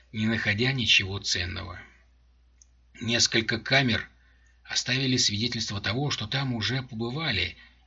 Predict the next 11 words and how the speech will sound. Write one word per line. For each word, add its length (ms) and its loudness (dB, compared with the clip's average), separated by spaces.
и 80 -10
на 100 -2
ум 180 -2
Бэйну 300 0
пришла 580 0
упоминание 760 -2
об 280 -2
Экзаре 560 -2
Куне, 520 -4
темном 500 -2
джедае 800 0